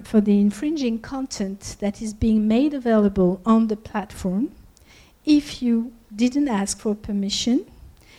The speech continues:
and if you did not withdraw the content if notified,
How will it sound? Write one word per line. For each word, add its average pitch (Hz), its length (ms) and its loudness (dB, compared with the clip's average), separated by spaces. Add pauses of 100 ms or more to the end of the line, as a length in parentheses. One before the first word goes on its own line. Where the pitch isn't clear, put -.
(320)
and 269 220 4 (120)
if 277 420 -4
you 262 100 4
did 294 300 -4
not 262 720 2 (720)
withdraw 233 840 2 (720)
the 226 120 8
content - 880 -6 (720)
if 247 280 -2
notified, 226 840 -4